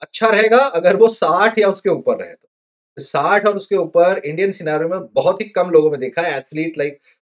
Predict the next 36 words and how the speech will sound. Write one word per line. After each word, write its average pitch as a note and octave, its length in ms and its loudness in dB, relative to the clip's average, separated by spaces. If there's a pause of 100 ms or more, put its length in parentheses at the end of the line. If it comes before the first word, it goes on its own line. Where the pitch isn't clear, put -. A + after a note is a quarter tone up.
(120)
जो C#3 60 0
लोग C#3+ 180 4
actual F#3 420 -4
में F3+ 420 -4
बहुत D#3+ 220 -2
exercise D3+ 500 -4
करते C#3 320 -4
हैं, C3 140 -6
उनमें D3 300 -6
देखा, A#2 200 -4
वरना D#3 240 -4
बहुत B2 240 -6
लोगों A2+ 140 -4
में G#2+ 60 -12
ना F#2 100 -10
देखा - 260 -16
है, - 40 -20 (640)
Right? - 280 0 (140)
और B2+ 120 0
women G3 300 2
जो G3 160 2
है, D3 140 0
women E3+ 300 -4
के G#3 120 -2
अंदर E3+ 400 0 (120)
अगर F3 220 -2
उनका D#3 300 -2
एचडीएल C3 580 -2
फिफ्टी C#3 440 -10
से G3+ 120 0
कम B2 320 -4
है, A#2 120 -8
तो - 160 -10
वो B2+ 200 -6
हाई G2+ 220 -4
risk, - 240 -18